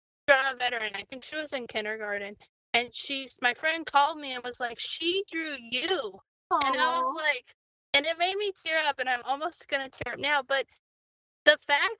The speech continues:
Speaker 1: that she drew someone who looked like her kn-, and knew, like, I didn't specifically tell her I was in the military, but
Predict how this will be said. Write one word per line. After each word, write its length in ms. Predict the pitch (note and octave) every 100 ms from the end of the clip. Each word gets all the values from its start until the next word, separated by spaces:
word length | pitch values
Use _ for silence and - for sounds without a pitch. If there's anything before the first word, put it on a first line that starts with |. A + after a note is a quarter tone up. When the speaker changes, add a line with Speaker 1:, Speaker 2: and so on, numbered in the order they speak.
| -
Speaker 1:
that 180 | A4 D4+
she 720 | - - D4 D#4+ E4 D#4+ D4
drew 600 | - C4+ C#4 C#4+ C#4 C4+ B3+
someone 440 | - C#4 C#4+ C#4+
who 160 | C4+ A#3+
looked 260 | A3+ B3 -
like 200 | C#4+ D4
her 440 | - C#4 C4 B3+ B3 _ _ _
kn-, 220 | C4 C4 C#4+
and 340 | C#4 D4 D4 C#4
knew, 240 | E4+ F#4
like, 480 | E4+ D#4 D4+ C#4+ - C#4+
I 100 | E4
didn't 260 | G4+ G4
specifically 720 | - _ - - - C#4+ D4 C4
tell 260 | B3+ C4+
her 240 | C#4+ C4 A#3
I 160 | A#3 A#3+
was 120 | A#3
in 100 | A#3+
the 60 | A#3
military, 480 | A3+ A#3 A#3 B3 C4
but 140 | -